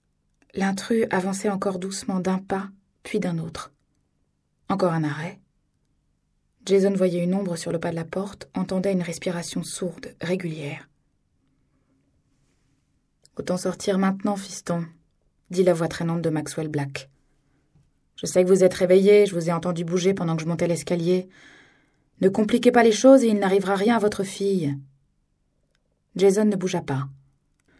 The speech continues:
La lourde lampe torche métallique à la hanche, il hésitait.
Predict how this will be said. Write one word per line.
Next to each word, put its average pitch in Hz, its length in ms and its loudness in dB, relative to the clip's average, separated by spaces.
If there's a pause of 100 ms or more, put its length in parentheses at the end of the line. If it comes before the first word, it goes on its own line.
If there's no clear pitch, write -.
(720)
La 202 120 6
lourde 208 320 6
lampe 185 320 2
torche 190 280 -2
métallique 185 420 0
à 185 60 0
la 170 140 0
hanche, 208 480 -2
il 180 140 0
hésitait. 175 480 0